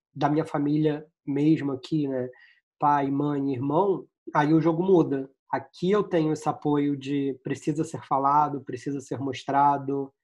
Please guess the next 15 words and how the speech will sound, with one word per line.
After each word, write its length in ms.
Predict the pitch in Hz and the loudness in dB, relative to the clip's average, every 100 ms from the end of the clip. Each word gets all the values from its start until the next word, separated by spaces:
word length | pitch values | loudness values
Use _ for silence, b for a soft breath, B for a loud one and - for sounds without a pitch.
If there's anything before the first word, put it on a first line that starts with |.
| _ _ | _ _
Minha 200 | 143 147 | -6 -2
mãe 200 | 147 156 | 0 0
adorava 580 | 160 160 151 165 151 151 | 2 4 6 6 6 0
ver 140 | 143 | -2
as 80 | 139 | -4
fotos 500 | - 147 139 139 123 | -2 0 0 -2 -10
que, 220 | - 139 123 | -10 -10 -6
que 100 | 143 | -4
a 40 | |
gente 220 | 139 135 | -4 -6
tirava 460 | - 143 139 135 135 | -6 0 2 2 -2
pra 140 | 143 | -6
mostrar 320 | 135 - 143 | -6 -6 -6
os 80 | 131 | -6
produtos. 880 | - 127 131 151 151 151 - 143 | -6 -6 0 2 0 -2 -4 -4